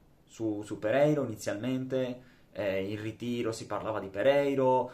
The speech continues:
nelle amichevoli si parlava tanto di Gaston Pereiro, sul fatto che fosse finalmente al centro, sul fatto che fosse finalmente titolare, ma ragazzi, cioè, poi si vede nelle partite che contano, Pereiro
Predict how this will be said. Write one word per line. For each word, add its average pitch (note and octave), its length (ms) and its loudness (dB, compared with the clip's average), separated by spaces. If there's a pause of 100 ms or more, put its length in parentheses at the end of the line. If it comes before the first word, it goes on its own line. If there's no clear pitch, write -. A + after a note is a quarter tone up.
(140)
nelle A2+ 240 0
amichevoli G#2+ 580 -2
si - 120 -10
parlava G#2 340 -2
tanto G#2 300 -2
di G2 80 -8
Gaston F#2+ 280 -6
Pereiro, B2+ 520 2
sul G#2+ 120 -10
fatto G2+ 260 -10
che F#2 100 -12
fosse F#2+ 480 -8 (340)
finalmente A#2+ 580 0
al G#2+ 120 0
centro, C#3+ 560 -2
sul G#2+ 140 -12
fatto G#2+ 260 -6
che G2+ 80 -8
fosse G#2 300 -6
finalmente G2+ 520 -8
titolare, C3+ 680 -2 (680)
ma - 60 -20
ragazzi, - 340 -16 (200)
cioè, - 140 -14 (500)
poi D3+ 160 -2
si D3 140 -8
vede A2 260 0
nelle G#2 160 -4
partite A2 320 -6
che A2+ 140 -8
contano, - 440 -2
Pereiro G2+ 480 -2